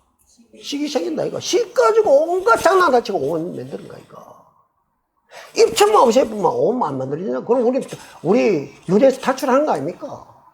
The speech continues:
입-, 오온이 없어져야만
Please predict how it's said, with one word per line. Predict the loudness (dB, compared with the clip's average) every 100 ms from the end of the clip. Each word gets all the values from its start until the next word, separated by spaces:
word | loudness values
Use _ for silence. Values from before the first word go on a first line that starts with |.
| _ _ _ _ _ -2
입-, | 2 2 0 -16 -20 -20 -8 2
오온이 | 6 6 6 6
없어져야만 | 4 4 2 4 6 4 4 4 4 2 0 -2 -10 -16